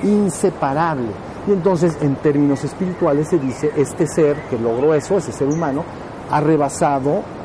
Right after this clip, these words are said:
la última dualidad". Porque ahorita tienes dualidades como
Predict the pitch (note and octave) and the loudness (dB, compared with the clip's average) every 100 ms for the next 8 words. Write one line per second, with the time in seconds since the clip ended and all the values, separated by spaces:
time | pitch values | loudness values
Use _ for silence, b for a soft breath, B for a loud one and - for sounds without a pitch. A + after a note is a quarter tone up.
0 | - - C3 B2+ - G3 F3+ D3+ D#3+ D3+ | -10 -2 -2 -2 0 2 2 2 2 4
1 | D3 D3 D3+ D3 D#3+ E3 G3+ - - - | 4 4 4 4 2 0 0 -4 -14 -14
2 | - - - - - - - - A#2 C#3 | -14 -14 -14 -14 -14 -14 -12 -8 -2 0
3 | C#3+ D#3 D#3+ D#3 C#3+ D3 C#3 D3 C#3+ D3+ | 2 2 2 2 2 2 2 2 2 2
4 | - B2+ A#2+ A#2 | -2 -4 -2 -2